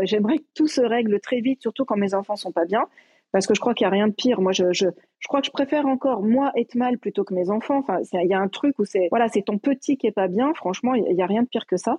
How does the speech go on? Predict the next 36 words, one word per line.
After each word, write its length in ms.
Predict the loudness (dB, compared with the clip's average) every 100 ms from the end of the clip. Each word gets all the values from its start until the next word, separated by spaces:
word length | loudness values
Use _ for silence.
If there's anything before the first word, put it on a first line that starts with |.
| -2
Donc, 500 | 2 4 2 0 -8 -2
euh, 500 | 0 2 2 2 0 0
il 80 | 0
y 60 |
a 80 | 0
quelque 500 | 0 0 0 0 0
chose 680 | 0 -2 0 0 0 -2 -6 -2
dans 360 | 0 2 4 2 2
l'autorégulation 1000 | 2 2 2 2 2 2 0 0 0 0
dont 140 | 0
tu 160 | -2 -2
parlais 280 | 0 0
tout 160 | -2 -2
à 100 | 0
l'heure, 220 | 0 0 -2
quand, 200 | -2 2
euh, 100 | 4
l'adulte 580 | 4 4 4 2 -2 -4
veut 320 | -2 2 2
se 160 | 2 0
réguler 480 | 0 0 0 2 0
soi-même, 640 | -2 -6 -4 -2 -2 -4 -8 _ _
il 80 | 0
y 20 |
a 80 | 0
quelque 460 | 0 0 0 0 -2
chose 500 | 0 0 0 0 -6 _
de 180 | -2 2
l'acceptation 1000 | 2 2 -2 -4 -4 -4 -4 -4 -6 -6
quand 160 | -4 -2
même, 220 | 0 -2 -8 _ _ -2
de 120 | 2
l'acceptation 880 | 4 4 2 -2 -2 -2 -4 -2 -4
que 140 | -2
ça 220 | -2 -2 0
existe 480 | 0 0 0 -2